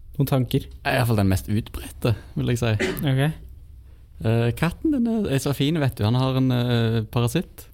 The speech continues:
Speaker 2: Den får mennesker med å spise underkokt, eh, kjøtt, blant annet. Typ, eh, lam og gris. Eh, cirka halvparten av verden har denne parasitten i kroppen sin akkurat nå.
Speaker 1: Så vi, altså,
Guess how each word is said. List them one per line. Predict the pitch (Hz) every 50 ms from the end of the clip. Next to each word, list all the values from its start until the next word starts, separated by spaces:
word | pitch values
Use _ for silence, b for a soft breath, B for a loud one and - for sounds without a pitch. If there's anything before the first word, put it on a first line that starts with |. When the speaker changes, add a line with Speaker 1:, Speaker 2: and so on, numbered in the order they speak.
| b b b b b b b -
Speaker 2:
Den | - 104 107 113
får | 107 - 110 110
mennesker | 113 107 104 104 104 - 127 123
med | 113 110 107
å |
spise | 101 - - 104 - 110 107 107 107 107 -
underkokt, | - 110 113 113 107 - 107 - - - -
eh, | - 107
kjøtt, | 104 - 135 - - -
blant | - 135 143 143
annet. | 147 147 202 - - - - - - - - - - - - - - - - - - -
Typ, | - 101 98 - - -
eh, | 98 95 92 95
lam | 98 98 98 98 95 104 107 104
og | 98 98 95 95 98 98
gris. | 110 123 165 - - - b b b b b b b b b b b b b b b b b _ _ _ _ _ _ _ _ - -
Eh, | 98 98 92 92 92 92 87 - - - - - - - - - - - - - - - -
cirka | - - - 143 143 - - 147
halvparten | 127 127 110 - - 117 117 - 127
av | 107
verden | 98 101 107 107 110
har | 85 - 104 101 107
denne | 104 101 95 92
parasitten | - 95 95 92 101 92 - - 92 87 - - - -
i | 110 98
kroppen | - 95 - - - 92
sin | - 95 - - - -
akkurat | 107 - - 98 85 -
nå. | 92 85 - - - - - - - - - - - - - - - - - - - - - - - - - - - - - _ _ _ - - - - - - - -
Speaker 1:
Så | - - - 131 120 120 117
vi, | 117 117 120 143 165 160
altså, | 135 120 - - 113